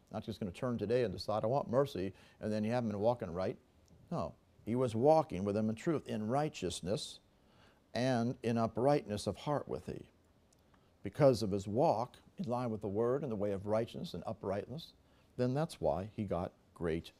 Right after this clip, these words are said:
mercy. The same will be said for you and me. First Kings chapter eight, verse twenty-three. He said, Lord God of Israel, there's no God like thee in heaven above or on earth beneath,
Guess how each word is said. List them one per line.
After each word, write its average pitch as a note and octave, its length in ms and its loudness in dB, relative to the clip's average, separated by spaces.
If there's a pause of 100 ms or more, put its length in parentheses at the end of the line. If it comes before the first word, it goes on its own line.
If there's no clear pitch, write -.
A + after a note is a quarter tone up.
(100)
mercy. D#2 420 -6
The F#2 80 -4
same F#2 320 -2
will G2+ 80 -4
be G2+ 160 -4
said D2 360 -4 (140)
for D#2 160 -6
you D#2+ 160 -2
and E2+ 160 -2
me. F2+ 220 -6 (640)
First C3 260 0
Kings A#2+ 400 -2 (160)
chapter F#2+ 360 -2
eight, A2 200 2 (800)
verse F#2 180 -4
twenty-three. G#2 600 0 (1700)
He - 80 -16
said, C3+ 140 4
Lord F3+ 220 10
God F#3+ 200 8
of F3 80 2
Israel, G3+ 280 6
there's F3 200 2
no G3+ 160 6
God E3 300 4
like B2+ 280 2
thee E3+ 140 -2
in C3+ 100 -2
heaven C3+ 280 0
above A#2 360 4
or A#2 80 2
on G#2 120 0
earth A2+ 260 -2
beneath, F2+ 360 -4